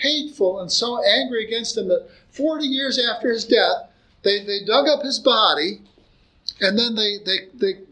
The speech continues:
broke the body in four parts. They quartered. You know, you'd be, you could be hung and then you could be quartered. Your body could be cut in four quarters.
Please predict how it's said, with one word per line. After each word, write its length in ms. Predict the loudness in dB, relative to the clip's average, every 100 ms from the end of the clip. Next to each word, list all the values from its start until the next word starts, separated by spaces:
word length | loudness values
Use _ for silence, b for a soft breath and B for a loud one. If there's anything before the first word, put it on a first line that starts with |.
| _
broke 280 | 4 6 4
the 80 | -4
body 320 | -2 -2 -4
in 60 | -6
four 280 | -6 -6
parts. 400 | -2 4 4 4
They 120 | 0 -2
quartered. 600 | -2 -2 2 4 4 B B B
You 140 | -4
know, 40 |
you'd 260 | -2 -4 -4
be, 60 | -2
you 200 | -2 -2
could 140 | 0
be 120 | 0
hung 300 | 4 2 2
and 100 | -2
then 140 | -2 -4
you 100 | -2
could 140 | -2
be 100 | -2
quartered. 500 | -4 -6 -4 2 2
Your 100 | 2
body 280 | 0 0 0
could 200 | -6 -8
be 100 | -6
cut 380 | -2 -2 -2 -10 b b b
in 140 | 0 0
four 260 | 0 -4
quarters. 680 | -4 -6 0 2 2 -2